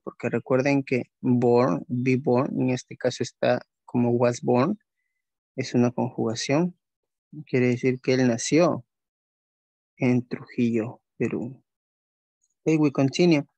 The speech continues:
He lives in Huamachuco. He is fifteen years old. His birthday is on September twenty-third. His birthday is on September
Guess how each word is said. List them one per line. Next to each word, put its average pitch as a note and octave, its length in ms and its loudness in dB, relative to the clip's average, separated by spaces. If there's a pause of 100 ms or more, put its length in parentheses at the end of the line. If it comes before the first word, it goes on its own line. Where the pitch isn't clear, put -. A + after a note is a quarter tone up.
(480)
He - 160 2
lives F3+ 680 4 (120)
in C#3 340 6
Huamachuco. B2 960 0 (1300)
He E3 240 2
is C#3 500 2 (300)
fifteen D3+ 1000 2 (160)
years B2+ 560 2
old. A#2 400 0 (1400)
His B2 180 0
birthday C3+ 640 0 (320)
is D3 280 0
on C3+ 140 2
September C3 960 2 (580)
twenty-third. C3+ 760 2 (1900)
His C#3+ 200 0
birthday C3 540 2
is - 160 -6
on A#2+ 120 2
September C3 640 0